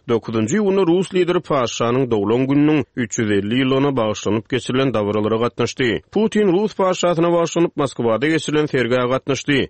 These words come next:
we beýik Piotr'un bir müň ýedi ýüz üçünji ýylda Sankt Peterburgy esaslandyrmagy bilen häzirki zaman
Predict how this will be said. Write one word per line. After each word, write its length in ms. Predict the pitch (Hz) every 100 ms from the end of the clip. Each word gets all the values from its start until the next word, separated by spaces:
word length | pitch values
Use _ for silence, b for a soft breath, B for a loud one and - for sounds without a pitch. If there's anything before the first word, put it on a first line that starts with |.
| b b b
we 100 | 110
beýik 200 | 101 170 196
Piotr'un 460 | 190 185 - 180 170
bir 60 |
müň 160 | 180 180 151
ýedi 160 | 135 131
ýüz 100 | 143
üçünji 320 | 107 - 104 127
ýylda 260 | 151 143
Sankt 400 | 139 120 143 143
Peterburgy 800 | - 120 113 98 98 113 131 127
esaslandyrmagy 880 | 110 - 104 95 - 98 90 87 85 110
bilen 200 | 131 123 b b b
häzirki 360 | 117 107 101 92
zaman 280 | 92 101